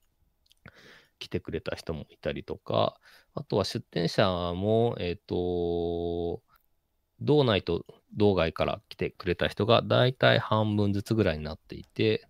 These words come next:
なんか最初はもしかしたらちょっと、あのー、<clears throat> 札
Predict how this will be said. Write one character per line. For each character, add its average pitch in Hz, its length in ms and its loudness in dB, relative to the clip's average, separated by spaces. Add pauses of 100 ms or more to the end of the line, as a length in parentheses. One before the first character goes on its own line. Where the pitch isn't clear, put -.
な 143 100 -2
ん - 20 -2
か - 100 -4
最 147 200 0
初 - 120 -4
は 156 80 0 (200)
も 160 140 -6
し - 60 -8
か - 120 -2
し - 40 -12
た - 80 -6
ら 85 60 -6
ち - 80 -12
ょ - 20 -6
っ - 20 -8
と、 - 180 -4 (340)
あ - 100 -12
の 82 640 -10 (460)
ー、 - 260 0 (260)
<clears throat> - 300 -20
札 - 200 -8